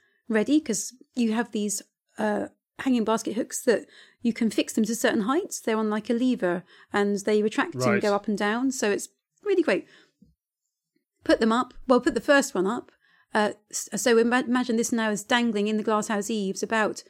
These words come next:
Speaker 1: uh, eight foot high, and the chain broke. And as, as we
Speaker 2: Oh,
Speaker 1: stepped
Speaker 2: no.
Speaker 1: away, the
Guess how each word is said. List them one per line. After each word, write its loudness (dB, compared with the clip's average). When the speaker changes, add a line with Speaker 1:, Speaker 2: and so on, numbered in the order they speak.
Speaker 1:
uh, 0
eight 2
foot -6
high, -6
and 2
the 2
chain 2
broke. 0
And 0
as, 0
as 2
we 2
Speaker 2:
Oh, 2
Speaker 1:
stepped 0
Speaker 2:
no. -2
Speaker 1:
away, 4
the 2